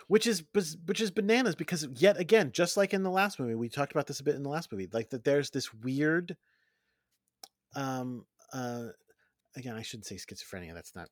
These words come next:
that's not really a good thing to say, but, like, this <sighs> m-, m-, mixed message of, does this movie want to say Leatherface is the end all be all of it, or is it going to go with, "No, it all really stems from,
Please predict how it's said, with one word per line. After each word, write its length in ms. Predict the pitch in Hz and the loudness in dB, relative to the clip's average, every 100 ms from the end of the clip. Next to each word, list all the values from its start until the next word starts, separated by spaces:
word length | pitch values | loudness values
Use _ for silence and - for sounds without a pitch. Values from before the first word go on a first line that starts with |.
| _ | _
that's 200 | - - | -20 -20
not 140 | 82 - | -18 -16
really 200 | 82 80 | -18 -18
a 40 | - | -18
good 120 | 82 _ _ _ _ - | -20 _ _ _ _ -20
thing 160 | 78 | -18
to 60 | 85 | -10
say, 180 | 123 180 | -2 2
but, 180 | 175 151 | 2 2
like, 180 | 147 | 2
this 260 | 156 143 - _ - - _ _ _ _ _ _ - | 2 0 -4 _ -20 -20 _ _ _ _ _ _ -10
<sighs> 100 | - - - | -6 -6 -6
m-, 260 | 131 135 - | -8 -8 -6
m-, 400 | 139 139 147 151 | -6 -4 -4 -2
mixed 300 | 175 - - | -2 -4 -2
message 420 | 170 202 123 113 | 0 0 -2 -4
of, 380 | - 127 120 - - - - _ _ _ _ _ _ _ _ _ _ _ _ 160 - _ - | -2 -2 -2 -8 -20 -20 -20 _ _ _ _ _ _ _ _ _ _ _ _ -16 -16 _ -4
does 240 | 156 185 | 4 4
this 180 | 160 185 | 4 0
movie 260 | 175 165 160 | 0 0 -2
want 340 | 131 147 143 | 2 2 2
to 100 | - | -4
say 300 | - 151 135 | 2 2 2
Leatherface 600 | 120 127 151 143 147 147 | 2 0 0 2 2 2
is 100 | 135 | -2
the 120 | 131 120 | -4 -2
end 180 | 139 | 0
all 120 | 131 123 | 0 0
be 200 | 131 151 | 4 4
all 200 | 135 101 | 4 2
of 120 | 104 | 0
it, 140 | 143 - | -2 -2
or 240 | 127 131 | -2 0
is 160 | 131 123 | 0 -2
it 100 | 110 | -4
going 260 | 131 127 123 | -4 -4 -4
to 80 | 127 | -4
go 180 | 117 | -2
with, 260 | 113 117 117 | -2 -2 -4
"No, 240 | 143 135 | -2 0
it 60 | 123 | 0
all 220 | 117 120 | 0 0
really 200 | 120 113 | 0 -2
stems 340 | - 120 113 - | -2 -4 -4 -6
from, 320 | 113 107 | -8 -8